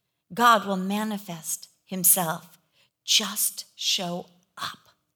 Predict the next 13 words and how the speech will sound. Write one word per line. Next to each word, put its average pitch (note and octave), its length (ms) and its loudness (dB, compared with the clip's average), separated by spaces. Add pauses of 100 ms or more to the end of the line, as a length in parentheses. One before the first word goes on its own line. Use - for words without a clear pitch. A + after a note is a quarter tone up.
(440)
Just - 180 4
show C#4 240 2
up. - 240 -14
Just - 280 -2 (1300)
attend. G3+ 800 -6 (760)
God C4+ 260 -2
is A#3+ 160 -4
the A3+ 100 -6
one A3 160 -4
who G#3 60 -4
counts A3 360 -6
us G#3 160 -6
worthy. F3 420 -8